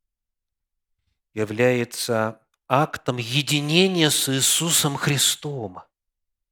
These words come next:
Происходит реальное духовное действие. Происходит священное действие,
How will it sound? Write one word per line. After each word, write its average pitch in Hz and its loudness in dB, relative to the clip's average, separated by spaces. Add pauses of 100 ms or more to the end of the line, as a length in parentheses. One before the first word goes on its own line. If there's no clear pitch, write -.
(1300)
Происходит 143 2
реальное 170 6
духовное 160 2
действие. 139 2 (2000)
Происходит 131 -2
священное 143 -4
действие, 113 -8